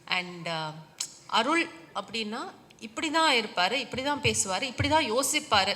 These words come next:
அப்படின்னு ஒரு பிடிவாதத்தை நான் உங்ககிட்ட பார்த்தேன். Um, in, in fact, அந்த, அந்த கிச்சன் scene when I watched it in the theater, எனக்கு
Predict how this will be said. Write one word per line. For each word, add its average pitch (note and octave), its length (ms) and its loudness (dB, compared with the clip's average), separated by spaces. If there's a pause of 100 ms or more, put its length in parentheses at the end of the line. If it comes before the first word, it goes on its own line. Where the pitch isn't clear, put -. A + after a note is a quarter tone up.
(160)
அப்படின்னு F#3 320 -8
ஒரு A3 180 -8
பிடிவாதத்தை C4+ 720 0
நான் G#3 120 -4
உங்ககிட்ட E3+ 400 -8
பார்த்தேன். E3+ 440 -2 (500)
Um, E3+ 540 -8
in, G#3 240 -8
in G#3+ 100 -4
fact, B3+ 140 0
அந்த, G#3+ 320 -2
அந்த F#3+ 200 -4
கிச்சன் C4+ 400 -6
scene C4 180 -2
when G#3 100 0
I F3+ 200 0 (180)
watched G#3+ 280 -2
it A3 80 -8
in G3+ 120 -6
the F#3 60 -6
theater, F3 300 -2
எனக்கு D#3+ 480 -6